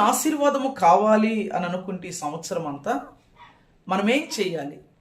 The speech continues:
అంటే దేవుని వాక్యాన్ని శ్రద్ధగా వినాలి, దేవుని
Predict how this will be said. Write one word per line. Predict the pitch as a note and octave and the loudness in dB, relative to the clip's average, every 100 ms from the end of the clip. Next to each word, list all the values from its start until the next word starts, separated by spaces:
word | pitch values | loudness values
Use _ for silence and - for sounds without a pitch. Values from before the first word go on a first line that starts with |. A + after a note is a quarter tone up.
| - | -10
అంటే | C#3 C#3 F3+ C#3+ D#3+ - - - - _ _ - | -6 -2 -2 -4 -8 -16 -20 -20 -20 _ _ -2
దేవుని | F3+ C#4 D#4+ C#4+ A3 F3+ | 2 4 4 2 4 6
వాక్యాన్ని | A#3+ A3+ C4 G3+ F#3 F#3+ G#3+ | 4 2 4 4 4 -4 -4
శ్రద్ధగా | - E3+ E3 A3 B3+ B3+ F#3+ | -2 0 0 -2 -2 -4 -4
వినాలి, | F#3 F#3 - - _ _ - - - - _ _ _ _ _ _ - _ _ _ E3 | -8 -8 -12 -20 _ _ -20 -20 -20 -20 _ _ _ _ _ _ -20 _ _ _ 8
దేవుని | B3+ E4 D#4+ | 8 8 2